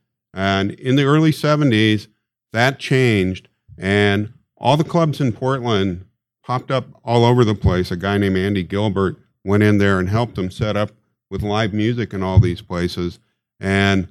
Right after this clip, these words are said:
the local music scene started happening in a very big way in this town. Bands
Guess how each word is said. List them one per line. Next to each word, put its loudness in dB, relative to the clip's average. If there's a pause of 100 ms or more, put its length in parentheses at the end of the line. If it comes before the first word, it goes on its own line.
(400)
the -8
local 4
music 2
scene -2
started -4
happening 0
in 0
a -4
very -2
big -4
way 0
in -2
this -2
town. -8 (480)
Bands 2